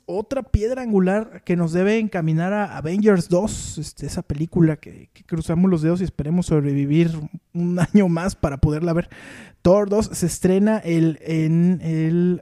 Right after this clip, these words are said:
onceavo mes que estamos. ¿Noveno? Noviembre, en noviembre. En noviembre, ya en mes y medio, se estrena Thor, Bishop. Este, una película donde nuevamente tendremos a Natalie Portman con cara de estreñida. Digo, yo no sé. Tiene, o sea, Natalie Portman, le ves la jeta,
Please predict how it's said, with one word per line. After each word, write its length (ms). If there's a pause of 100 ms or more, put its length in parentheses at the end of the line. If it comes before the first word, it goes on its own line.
(120)
onceavo 520
mes 180
que 80
estamos. 540 (680)
¿Noveno? 380 (500)
Noviembre, 380
en 60
noviembre. 500 (340)
En 140
noviembre, 420
ya 220
en 140
mes 220
y 40
medio, 300
se 80
estrena 340
Thor, 240
Bishop. 320 (140)
Este, 560 (320)
una 180
película 380
donde 200
nuevamente 380
tendremos 380
a 40
Natalie 300
Portman 420
con 120
cara 180
de 60
estreñida. 640
Digo, 240
yo 180
no 100
sé. 360 (380)
Tiene, 520 (160)
o 80
sea, 220
Natalie 340
Portman, 560
le 100
ves 160
la 120
jeta, 340